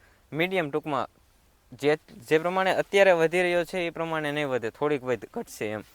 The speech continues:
સાથે વાત કરું તો જો તમે વેસ્પા મારશો તો તમારે ફંગીસાઇડ ટૂંકમાં એટ-, ફૂગનાશક અને મિત્રો તમારી વય અટકશે. અને જો મિત્રો તમે કલ્ટારનો ઉપયોગ કરશો તો તમારે ફ્લાવરિંગ પણ આવશે અને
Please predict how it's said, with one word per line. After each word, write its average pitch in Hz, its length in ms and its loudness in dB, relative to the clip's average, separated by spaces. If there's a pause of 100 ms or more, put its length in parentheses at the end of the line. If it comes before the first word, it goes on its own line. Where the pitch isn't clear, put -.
(800)
સાથે 143 240 6
વાત 151 220 8
કરું 175 260 -2
તો 170 120 -2
જો 156 140 0
તમે 170 220 -2
વેસ્પા 139 400 -2
મારશો 170 360 -2
તો 165 140 -4
તમારે 156 340 -2
ફંગીસાઇડ 165 720 -4 (340)
ટૂંકમાં 165 260 -2
એટ-, - 340 -8 (300)
ફૂગનાશક 180 560 2
અને 165 200 -2
મિત્રો 160 260 -2
તમારી 143 340 -2
વય 120 200 2
અટકશે. 120 560 -2 (920)
અને 135 180 -4
જો 147 140 2
મિત્રો 170 280 -2
તમે 170 220 -4
કલ્ટારનો 165 560 2
ઉપયોગ 147 240 -4
કરશો 139 400 -4 (320)
તો 156 60 -4
તમારે 151 360 2
ફ્લાવરિંગ 160 520 4
પણ 165 160 -2
આવશે 170 400 -2
અને 156 640 0